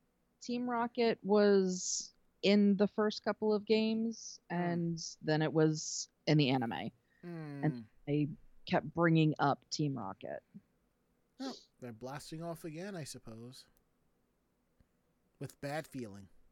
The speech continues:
Speaker 2: And now,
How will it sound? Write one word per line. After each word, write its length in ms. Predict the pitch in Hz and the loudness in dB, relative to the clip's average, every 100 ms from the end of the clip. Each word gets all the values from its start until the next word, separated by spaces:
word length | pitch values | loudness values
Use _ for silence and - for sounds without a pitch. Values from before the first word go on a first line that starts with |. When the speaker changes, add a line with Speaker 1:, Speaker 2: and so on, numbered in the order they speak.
| _ _ _ _ _ _ - _ _ _ _ _ _ _ _ _ _ _ _ _ _ _ _ _ _ _ _ _ - - - - - | _ _ _ _ _ _ -20 _ _ _ _ _ _ _ _ _ _ _ _ _ _ _ _ _ _ _ _ _ -18 -16 -16 -18 -10
Speaker 2:
And 140 | 214 220 | -6 -2
now, 380 | 277 226 233 | 0 -2 -6